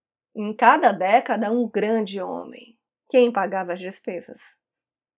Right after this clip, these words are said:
Tantas histórias,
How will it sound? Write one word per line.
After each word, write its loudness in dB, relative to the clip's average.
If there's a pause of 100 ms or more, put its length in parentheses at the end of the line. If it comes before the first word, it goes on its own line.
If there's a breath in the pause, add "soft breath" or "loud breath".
(1120)
Tantas -4
histórias, -8